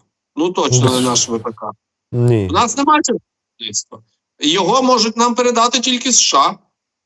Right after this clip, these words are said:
Speaker 1: А це треба г-, говорити з С Ш А. Дипломатична, серйозна дипломатична робота з тим самим Дональдом Трампом. Хто нам надасть десять мільйонів боєприпасів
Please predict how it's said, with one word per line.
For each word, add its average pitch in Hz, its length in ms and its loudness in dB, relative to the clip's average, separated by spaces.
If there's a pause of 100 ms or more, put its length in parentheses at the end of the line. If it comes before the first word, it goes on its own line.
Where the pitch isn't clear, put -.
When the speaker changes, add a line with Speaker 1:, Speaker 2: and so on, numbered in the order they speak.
(420)
Speaker 1:
А 151 320 4
це 208 280 0
треба 165 540 0
г-, 196 180 -4
говорити 139 540 -2
з 175 40 0
С - 60 2
Ш - 140 2
А. 185 180 0 (260)
Дипломатична, 175 880 0
серйозна 160 480 -2
дипломатична 175 680 -2
робота 147 500 0
з - 80 -2
тим 170 160 -4
самим 185 360 -2 (320)
Дональдом 165 460 -2
Трампом. 226 520 0 (360)
Хто 233 260 0
нам 285 160 2
надасть 240 600 2
десять 214 340 0
мільйонів 214 460 0
боєприпасів 202 880 0